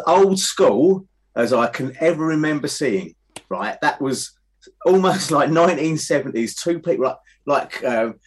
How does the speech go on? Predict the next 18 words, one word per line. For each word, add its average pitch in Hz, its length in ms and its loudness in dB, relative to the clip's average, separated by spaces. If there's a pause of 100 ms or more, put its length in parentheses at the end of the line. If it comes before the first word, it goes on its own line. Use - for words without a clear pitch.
(200)
like 131 160 0
Lorimer 147 460 6
versus 143 360 0
Harris 107 560 -4
or, 113 400 -2 (440)
um, 120 420 -2
Osgood 156 380 -2
versus 139 340 -2
Hunter. 127 380 -6
It 127 100 -6
was 135 160 -2 (1160)
fantastic. - 800 -6 (380)
No 175 260 2
quarter 156 360 -2
given 127 280 -2
by 123 300 -2
either 170 340 0
player. 131 440 -2